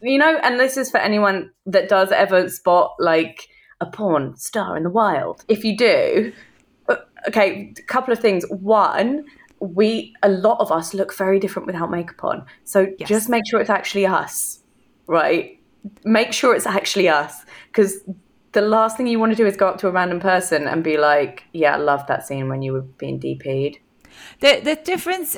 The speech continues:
Speaker 2: like, there are a lot of people, I've not recognized people without the makeup on.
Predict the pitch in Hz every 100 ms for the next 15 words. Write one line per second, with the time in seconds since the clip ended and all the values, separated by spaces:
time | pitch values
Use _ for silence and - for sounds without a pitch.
0 | - 269 254 226 - 262 262 262 269 269
1 | 254 247 247 220 - 190 214 226 240 220
2 | 208 208 220 196 202 226 208 196 196 185
3 | 165 185 180 - 202 202 185